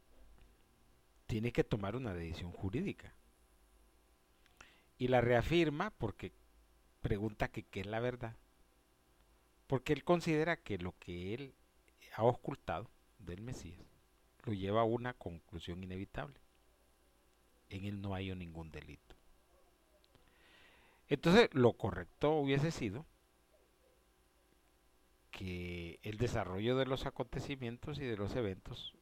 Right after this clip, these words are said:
se hubiera tornado de otra forma, hubiera quedado exonerado,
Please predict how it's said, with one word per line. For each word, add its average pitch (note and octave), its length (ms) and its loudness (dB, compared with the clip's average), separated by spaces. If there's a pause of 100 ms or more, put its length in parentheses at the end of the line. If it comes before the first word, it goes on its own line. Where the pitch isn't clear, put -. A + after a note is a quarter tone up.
(140)
se - 220 -6
hubiera F2+ 220 -4
tornado D#2 460 -6
de E2 80 -8
otra - 180 -8
forma, B2+ 360 -4 (1300)
hubiera E2+ 260 -8
quedado E2+ 380 -6
exonerado, F2+ 800 -2